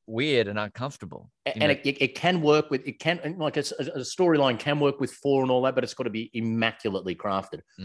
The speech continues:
Speaker 2: I will
Speaker 1: Mm.
Speaker 2: tell you, did you hear the joke that an infinite number of mathematicians walk into a bar, right? The first one says, "I'll have a beer." The second one says, "I'll have half a beer." The third one says, "I'll have a quarter of a beer."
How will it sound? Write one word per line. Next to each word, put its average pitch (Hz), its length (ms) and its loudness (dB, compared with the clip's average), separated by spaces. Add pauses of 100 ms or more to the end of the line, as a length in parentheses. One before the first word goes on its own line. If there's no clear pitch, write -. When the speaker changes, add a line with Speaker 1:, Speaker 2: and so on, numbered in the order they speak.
Speaker 2:
I 110 40 8
will 170 160 10
Speaker 1:
Mm. 185 40 -4
Speaker 2:
tell 180 100 8
you, 123 180 6
did 123 140 2
you 151 200 8
hear 156 140 8
the 131 100 -2
joke 123 280 0 (340)
that 120 140 2 (1160)
an 120 180 0 (140)
infinite 151 500 2
number 98 300 2
of 87 80 -6
mathematicians 95 920 -6 (520)
walk 104 340 6
into 101 180 6
a 92 40 6
bar, 98 420 2 (380)
right? 104 160 -8 (240)
The 113 60 -2
first 175 460 6
one 131 140 6
says, 113 380 6 (160)
"I'll 113 160 2
have 113 160 2
a 95 60 0 (140)
beer." 104 340 2 (640)
The 104 80 -8
second 165 320 2
one 131 140 2
says, 113 360 2
"I'll 131 180 2
have 123 140 0
half 123 400 0
a 110 40 -2
beer." 80 300 -10 (420)
The - 60 -2
third 180 380 4
one 135 160 4
says, 110 380 0
"I'll 127 140 2
have 147 120 2
a 123 40 -2
quarter 139 520 0
of 95 80 0
a 92 40 -4
beer." 87 320 -6